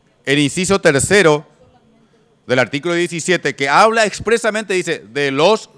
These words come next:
derechos procesales. Expresamente se refiere a derechos procesales. Este artículo diecisiete expresa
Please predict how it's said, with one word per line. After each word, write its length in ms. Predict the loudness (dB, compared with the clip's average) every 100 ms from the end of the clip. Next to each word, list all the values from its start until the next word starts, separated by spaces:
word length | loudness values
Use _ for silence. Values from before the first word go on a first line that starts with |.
| -8
derechos 680 | -6 -2 0 0 -4 -6 -10 _ _ _ _
procesales. 1800 | -4 -2 -2 -6 _ -12 -4 -4 -4 -14 -10 0 0 0 -8 -8 -6 -6 -14 _ _
Expresamente 680 | -6 0 2 2 0 -4 -6
se 120 | -6
refiere 420 | -6 -6 -4 -6 _ _ _ _ _
a 140 | -4
derechos 320 | -2 -2 -4 -8
procesales. 480 | -8 -8 -12 -12 -8
Este 220 | -4 -2
artículo 360 | -2 -6 -6
diecisiete 480 | -6 -6 -10 -14 -16 -8
expresa 880 | -6 -6 -8 -4 0 2 2 0